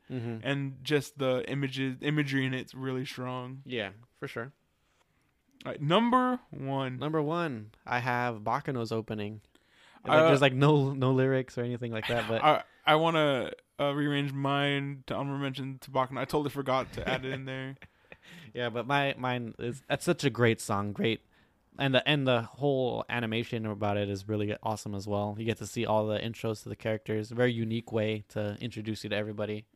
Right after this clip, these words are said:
Speaker 2: Right,
Speaker 1: And
Speaker 2: and it's
Speaker 1: since
Speaker 2: all,
Speaker 1: it
Speaker 2: like, motion. It's not
Speaker 1: Yeah.
Speaker 2: like character cards.
Speaker 1: Yeah,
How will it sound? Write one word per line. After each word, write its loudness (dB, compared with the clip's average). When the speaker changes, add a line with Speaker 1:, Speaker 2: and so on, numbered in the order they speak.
Speaker 2:
Right, -2
Speaker 1:
And -2
Speaker 2:
and 2
it's -2
Speaker 1:
since 4
Speaker 2:
all, 6
Speaker 1:
it 8
Speaker 2:
like, 2
motion. 2
It's -8
not 4
Speaker 1:
Yeah. 4
Speaker 2:
like 2
character -2
cards. -4
Speaker 1:
Yeah, 0